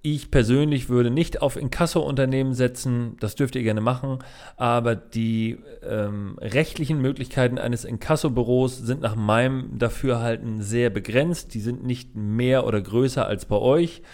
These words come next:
Das heißt, ein Inkassobüro ist nichts anderes als der verlängerte Arm einer langfristigen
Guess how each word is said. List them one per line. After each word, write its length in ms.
Das 180
heißt, 280
ein 140
Inkassobüro 800
ist 140
nichts 200
anderes 300
als 200
der 120
verlängerte 640
Arm 320
einer 400
langfristigen 1040